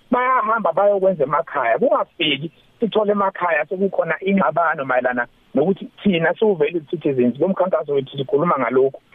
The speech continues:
kodwa emakhaya kufike kukhulunywe inkulumo engahambisani nethu. Lokho kuzodala ukuthi umntwana angabe esaba sesimeni esilungile somqondo. Ngamanye amazwi, emphakathini yethu nabo siyabathuma ukuthi ababe yingxenye yethu ukuze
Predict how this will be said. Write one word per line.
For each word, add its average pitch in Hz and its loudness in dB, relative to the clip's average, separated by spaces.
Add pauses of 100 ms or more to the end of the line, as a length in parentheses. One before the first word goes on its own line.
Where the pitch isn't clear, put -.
(180)
kodwa - -2
emakhaya 156 -2 (240)
kufike 190 0
kukhulunywe 180 -2
inkulumo 175 0
engahambisani 127 0
nethu. 123 0
Lokho 226 2
kuzodala 151 0 (320)
ukuthi 190 2
umntwana 190 0 (160)
angabe 147 -4
esaba 160 0
sesimeni 156 -2
esilungile 127 0
somqondo. 123 -2 (280)
Ngamanye 233 0
amazwi, 151 -2 (280)
emphakathini 254 0
yethu 135 -2 (240)
nabo 196 2
siyabathuma 214 2
ukuthi 202 0 (220)
ababe 220 0
yingxenye 160 0
yethu 143 0
ukuze 143 0